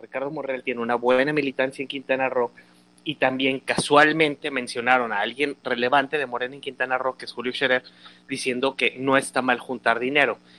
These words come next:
Por eso te digo yo que están moviendo las piezas para decir, "Oye, no todo es Pío López Obrador, ni Manuel, Andrés Manuel López Obrador", sino es, o sea, todos hacemos esto un poquito. Creo que por ahí va.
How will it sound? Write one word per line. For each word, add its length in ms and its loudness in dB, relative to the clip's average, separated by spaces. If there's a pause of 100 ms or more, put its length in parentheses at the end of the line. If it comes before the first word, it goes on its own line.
(160)
Por 160 2
eso 200 -2
te 80 -2
digo 180 2
yo 140 4
que 100 -4
están 220 0
moviendo 320 2
las 200 -2
piezas 440 4
para 220 4
decir, 320 0 (280)
"Oye, 400 2 (180)
no 280 4
todo 440 4
es 140 -4
Pío 340 0
López 400 -4
Obrador, 440 -2
ni 100 -14
Manuel, 320 -8
Andrés 240 -10
Manuel 220 -8
López 240 -8
Obrador", 440 -2
sino 280 -12 (260)
es, 240 -2 (480)
o 100 -2
sea, 220 0
todos 600 4
hacemos 400 0
esto 220 0
un 100 0
poquito. 520 -12
Creo 180 2
que 120 -6
por 180 -4
ahí 120 0
va. 140 -10